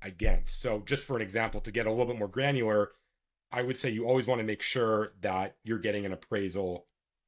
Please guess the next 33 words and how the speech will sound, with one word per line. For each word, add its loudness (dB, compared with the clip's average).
on -4
the -2
property -6
that -8
you're -6
lending -6
against, -12
right? -2
Because -6
again, -2
you -4
wanna 2
make -2
sure 0
that, -2
that -4
the -4
loan 0
to -8
value, -2
um, -10
the -10
pro-, -4
what -2
the 0
property's -2
worth 2
relative -2
to -6
how -8
much -4
you're -6
lending -4